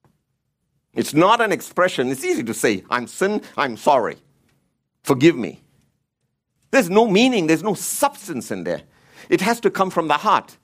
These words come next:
"For you have stumbled because of your iniquity." Explanation.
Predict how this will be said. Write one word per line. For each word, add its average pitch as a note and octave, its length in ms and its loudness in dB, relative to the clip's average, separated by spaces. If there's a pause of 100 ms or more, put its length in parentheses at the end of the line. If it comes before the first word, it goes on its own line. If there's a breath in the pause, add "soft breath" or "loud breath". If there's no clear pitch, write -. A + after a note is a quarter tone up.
(1400 soft breath)
"For G#3 500 6
you F3+ 380 -2
have F3+ 340 -2
stumbled E3+ 480 -2
because D3+ 380 -2
of B2 140 -4
your A2 160 -2
iniquity." A#2 580 -4
Explanation. D3 800 -2